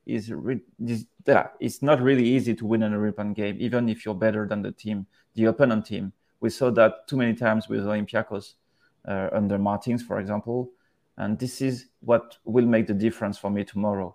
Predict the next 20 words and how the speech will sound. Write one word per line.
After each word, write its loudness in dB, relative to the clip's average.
You -2
can 2
be 2
average, 4
you -6
can 0
be 2
out 6
of -2
shape, -2
but 0
winning 2
an 0
European -2
game, 0
it's -6
something -4
that -4
you 4
have 2